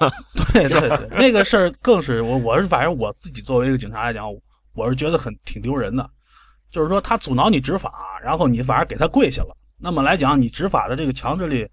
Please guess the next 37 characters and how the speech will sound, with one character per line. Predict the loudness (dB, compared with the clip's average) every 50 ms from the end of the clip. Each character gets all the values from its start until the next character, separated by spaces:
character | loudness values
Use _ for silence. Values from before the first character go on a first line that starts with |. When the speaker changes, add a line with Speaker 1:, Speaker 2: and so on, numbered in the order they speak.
| _ _ _ _
Speaker 2:
何 | _ -10 -8 -6
在？ | -6 -8 -8 -10 _ _ _ _ _ _ _ _ _ _ _ _ _ _
是 | -10 -4 -4
不 | -4
是？ | -2 -2 -4 -6 -4
你 | -4 -4 -2
首 | 0 2 4
先 | 6 6
要 | 4
分 | 4 4 4 4 4
析 | 4 2
清 | 2 4 4 4
楚 | 4 2
他 | 2 2 2
这 | 2 2
个 | 2 0 -2 _ -12 -20 _ _
行 | -18 -14 -8 -2 2 4 4
为 | 6 4 4
的 | 0 -6 -12 -10 -8
这 | -6 -4
个 | -4 -4
实 | -4 -4 -4 -2 0
质 | 0 0 0
是 | 0 -2
什 | -6 -12 -16
么。 | -18 -20 -20 _ _ _ _ _ _ _ _ _ _ _ _ _
就 | 0 2
是 | 4 6
说 | 6
下 | 6 6 4
跪 | 4 2
执 | 0 0 2
法 | 2 2 0
那 | 0 0
个 | 0 2
事 | 2 2
儿， | 0 -2